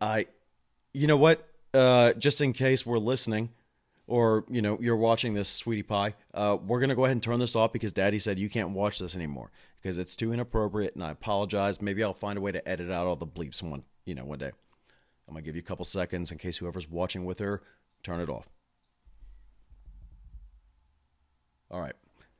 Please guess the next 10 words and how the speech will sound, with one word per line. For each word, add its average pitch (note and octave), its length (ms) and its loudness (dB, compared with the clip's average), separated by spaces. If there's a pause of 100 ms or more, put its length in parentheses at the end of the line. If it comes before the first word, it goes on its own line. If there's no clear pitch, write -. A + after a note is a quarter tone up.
(160)
So A#2+ 400 4 (1200)
let B2 180 4
me F3+ 160 6
tell C3+ 280 0
you A#2+ 400 2
what G#2+ 320 4
I F#2+ 140 4
told F#2+ 380 0
them, A#2+ 320 4 (260)
and G#2+ 300 0